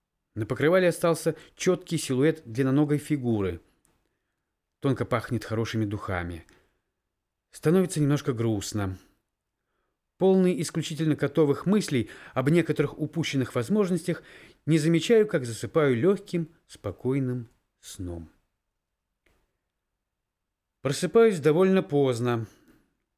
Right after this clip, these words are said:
Умывшись, выхожу в соседнюю комнату. Очень сильная картина. Того, кто не знает третьего, эта сцена может сильно напугать. Как написано в одной доброй детской сказке: "Мальчик получился хороший,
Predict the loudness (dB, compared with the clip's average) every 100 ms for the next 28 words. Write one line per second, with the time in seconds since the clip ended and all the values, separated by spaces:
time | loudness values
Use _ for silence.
0 | _ -2 0 0 0 -4 -4 -4 -4 -4
1 | -4 -6 -4 -4 0 -2 -2 -4 -4 -10
2 | -12 -18 _ _ _ _ _ _ _ _
3 | _ _ _ _ _ _ _ _ -2 0
4 | 0 -2 -2 -2 -2 0 2 2 0 -2
5 | -4 -6 -10 -10 -12 -18 _ _ _ _
6 | _ _ _ _ _ 0 0 2 0 0
7 | 2 2 2 0 -2 0 -2 -4 -6 -14
8 | -20 -8 -2 -2 -2 0 2 2 2 0
9 | -4 -6 -2 0 0 0 -2 -2 -2 -6
10 | -20 _ _ _ _ _ -8 -2 -2 -2
11 | -4 -2 0 0 0 0 2 0 0 -2
12 | -2 -6 -4 -6 -6 -14 -18 _ -20 -20
13 | -20 _ 0 2 2 -2 -2 0 0 -2
14 | -4 -4 -4 0 2 2 0 -6